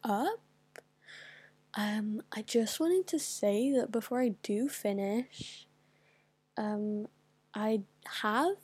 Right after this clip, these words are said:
been suggested by my biggest fan, Olivia. Shout out to you, Liv. Dilf for life. Um, she changed her profile picture to my logo, and that makes me really happy.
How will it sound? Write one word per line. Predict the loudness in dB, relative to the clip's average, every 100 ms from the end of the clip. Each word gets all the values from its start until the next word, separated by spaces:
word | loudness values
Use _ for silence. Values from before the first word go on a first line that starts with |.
| -20 -20 _ _
been | 2 4 0
suggested | -4 -6 -6 -6 -8 0
by | 0
my | 2 0
biggest | -2 6 6 6 2 0
fan, | 0 2 2
Olivia. | 2 0 -2 -2 0 0 -2 -10 -12
Shout | -2 0 2 0
out | -2
to | 0
you, | 2 4
Liv. | 4 4 2 -2 -20 _ _ _ _ _ _ _ _ -16 2
Dilf | 4 4
for | 0 2 2
life. | 2 0 0 0 -2 -18 -16 -18 _ -2
Um, | 0 0 -2 -4 -8 -12
she | -2 2 2
changed | 4 4 6
her | 2
profile | 2 0 0 0 0
picture | -2 -2 -6
to | -2
my | 0 2
logo, | 2 0 -2 -4
and | -4
that | -2
makes | 0 0 2
me | 2
really | 2 0
happy. | -4 -6